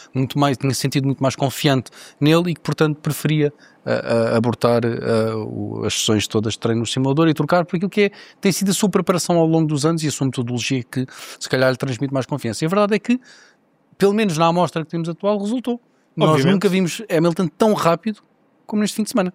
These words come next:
Speaker 2: Sim, é o melhor fim de semana que ele fez pela Ferrari, obviamente. E agora, se isto é a abordagem correta ou não, eu acho que isto acaba por ser um pouco subjetivo. Resulta para o Hamilton, não significa que vá resultar para os outros. Também lá está, é uma pista que ele conhece muito bem, por isso se calhar não é tão preciso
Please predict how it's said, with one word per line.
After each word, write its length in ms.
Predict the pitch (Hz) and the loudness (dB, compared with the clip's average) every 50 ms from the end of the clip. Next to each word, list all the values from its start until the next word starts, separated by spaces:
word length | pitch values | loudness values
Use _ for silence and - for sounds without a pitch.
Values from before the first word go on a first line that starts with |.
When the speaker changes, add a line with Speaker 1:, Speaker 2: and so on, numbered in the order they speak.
| _ _ | _ _
Speaker 2:
Sim, 180 | - - - | -8 -4 0
é 120 | 185 143 135 | 2 2 2
o 40 | 135 | 4
melhor 160 | 143 143 139 | 2 2 0
fim 120 | - 160 | 0 -2
de 80 | 147 - | -4 -4
semana 380 | - 151 151 151 160 165 170 151 | -4 -2 -2 0 0 0 0 0
que 100 | - 170 | 0 -2
ele 80 | 160 | 0
fez 200 | 139 - 170 - | 0 0 -2 -2
pela 260 | - - 165 156 156 | 0 -2 0 0 0
Ferrari, 460 | 147 - 190 165 143 151 139 123 120 117 | 0 0 -2 0 0 0 0 0 -2 -2
obviamente. 560 | 113 117 120 135 143 135 127 127 123 - - _ - - - - _ _ | -4 -4 -4 -6 -4 -4 -6 -8 -10 -14 -20 _ -20 -20 -20 -20 _ _
E 120 | - 139 | 0 0
agora, 320 | 131 127 147 147 131 120 113 | 2 4 4 4 4 2 -2
se 160 | - - 156 | -2 -2 -4
isto 140 | 139 - - | -2 0 2
é 80 | 151 139 | 2 2
a 80 | 135 | 2
abordagem 500 | 135 127 139 139 131 143 139 120 143 139 | 2 0 0 0 2 0 0 0 -2 -4
correta 300 | 123 - - 143 - 147 | -4 -2 -2 -2 0 0
ou 40 | 131 | -2
não, 80 | 135 165 | 0 0
eu 80 | 214 | 0
acho 140 | 254 233 - - | 0 -2 -2 -4
que 60 | 170 | -8
isto 160 | - - 185 | -4 -2 -2
acaba 260 | 160 - 170 165 160 | 0 2 2 2 2
por 120 | 143 - - | 0 0 -2
ser 80 | 180 | -2
um 80 | 170 147 | 0 0
pouco 180 | 175 165 - | 0 -2 -2
subjetivo. 560 | - 165 147 135 160 160 - 170 156 135 135 - - - - - | -4 -4 -2 0 0 0 0 0 -2 -2 -6 -10 -14 -20 -10 -4
Resulta 340 | - 147 160 196 165 175 151 | -2 2 2 2 2 0 0
para 120 | 147 165 | 2 2
o 20 | 160 | 4
Hamilton, 280 | 156 165 175 170 196 190 | 4 2 0 0 -2 0
não 180 | 170 156 143 | 0 0 0
significa 400 | - 156 139 135 127 147 139 135 | -2 -2 -2 0 -2 -2 -2 -2
que 40 | 123 | 0
vá 120 | 135 139 | 0 0
resultar 320 | 127 117 131 139 - 147 127 | 0 0 -2 0 0 0 0
para 120 | - 143 | 2 0
os 80 | 131 127 | 2 2
outros. 220 | 143 139 160 - - - - - - | 0 0 -2 -8 -10 -14 -18 -18 -6
Também 220 | - 139 131 135 139 | -2 0 2 2 2
lá 120 | 139 135 | 2 2
está, 220 | 127 - 135 113 - | 2 0 -2 -4 -2
é 60 | 127 | -2
uma 140 | 127 139 143 | -2 -2 -2
pista 260 | - 147 135 - 135 | -2 -4 -4 -4 -4
que 60 | 123 | -4
ele 80 | 135 120 | -4 -4
conhece 320 | - 135 127 113 - - | -4 -4 -4 -4 -4 -4
muito 320 | 135 131 135 131 127 - 131 | -2 0 0 0 0 0 0
bem, 220 | 127 123 120 113 | 0 0 0 0
por 160 | 107 - 113 | -2 -4 -4
isso 120 | 117 - - - - - - - - | -4 -4 -6 -10 -18 -18 -20 -16 -14
se 100 | - - | -6 -2
calhar 240 | - 127 127 131 131 | 0 2 2 2 2
não 200 | 131 131 135 131 | 0 0 0 0
é 80 | 127 | -2
tão 260 | - - 151 143 139 | 0 0 0 2 2
preciso 640 | 131 - 123 120 - - 139 143 139 123 131 139 151 | 0 -4 -6 -4 0 0 2 2 2 0 -4 -6 -8